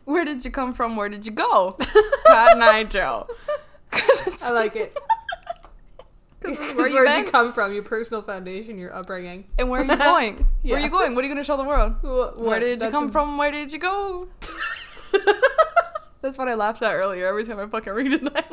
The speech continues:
Speaker 1: laugh.
Speaker 2: I like that. That's solid as fuck.
Speaker 1: Uh, so focus on your path. Find that balance.
Speaker 2: Yeah.
Speaker 1: Sagittarius.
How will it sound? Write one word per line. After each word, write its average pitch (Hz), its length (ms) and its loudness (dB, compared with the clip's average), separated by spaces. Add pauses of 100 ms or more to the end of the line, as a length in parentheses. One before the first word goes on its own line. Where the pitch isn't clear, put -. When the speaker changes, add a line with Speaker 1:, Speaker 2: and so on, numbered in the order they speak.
Speaker 1:
laugh. 233 160 -8
Speaker 2:
I - 80 -4
like 202 260 -6
that. 180 400 -12
That's - 300 -8
solid 190 340 -4
as 180 180 -12
fuck. 175 280 -10 (280)
Speaker 1:
Uh, 294 440 -4
so 277 120 -6
focus 254 300 -2
on 233 80 -8
your 208 80 -10
path. 190 460 -10
Find 202 160 -12
that 190 100 -16
balance. 202 320 -14
Speaker 2:
Yeah. 202 220 -12 (1080)
Speaker 1:
Sagittarius. 294 1700 -4